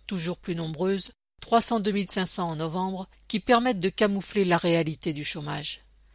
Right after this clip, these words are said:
Et c'est sans parler de tous ceux qui, parce qu'ils touchent une aide comme le R S A ou une pension d'invalidité, ne sont pas inscrits à Pôle emploi et n'apparaissent donc pas dans les chiffres alors que, comme les chômeurs, ils vivent dans la précarité la plus grande.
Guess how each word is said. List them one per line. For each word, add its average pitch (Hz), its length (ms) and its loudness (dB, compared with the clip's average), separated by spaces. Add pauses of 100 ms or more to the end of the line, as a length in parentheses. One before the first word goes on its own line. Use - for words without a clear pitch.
(100)
Et 226 60 4
c'est 226 180 2
sans 233 180 2
parler 226 560 2
de 190 140 -2
tous - 220 -8
ceux 160 320 -4
qui, 190 420 -2
parce - 200 -2
qu'ils 175 200 -6
touchent - 340 -4
une 220 140 -2
aide 233 180 2
comme 170 180 -6
le 175 140 0
R - 80 0
S 214 240 0
A 190 280 0
ou 185 60 -4
une 175 200 -4
pension 180 400 -4
d'invalidité, 170 800 0 (440)
ne 190 80 -2
sont 185 220 -4
pas 226 260 2
inscrits 208 440 2
à 151 40 4
Pôle 220 280 2
emploi 170 500 -2 (400)
et 202 100 4
n'apparaissent 208 440 4
donc 180 240 -2
pas 185 300 4
dans 185 140 -2
les 175 140 2
chiffres - 460 0 (100)
alors 185 320 2
que, 208 300 0 (120)
comme 160 200 -6
les 156 60 -4
chômeurs, 170 540 2 (180)
ils 196 140 0
vivent 214 220 2
dans 185 140 4
la 180 80 6
précarité 175 640 0
la 160 140 0
plus 175 160 -8
grande. 147 360 -6